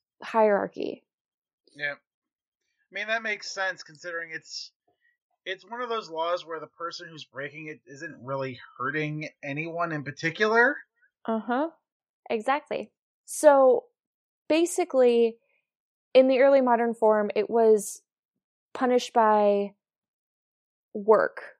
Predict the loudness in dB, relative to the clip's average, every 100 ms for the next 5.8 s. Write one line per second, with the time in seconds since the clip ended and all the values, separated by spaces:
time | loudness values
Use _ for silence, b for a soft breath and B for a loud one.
0 | _ -2 0 0 2 2 2 0 2 2
1 | -4 -4 -2 0 -2 -6 -8 -2 -2 -2
2 | -4 -4 -4 -8 -8 -6 -4 -4 -4 -4
3 | 0 2 4 6 6 4 2 0 -2 -2
4 | -2 -2 -2 -2 -4 -4 -4 -4 -10 -16
5 | _ _ _ -8 -6 -6 -10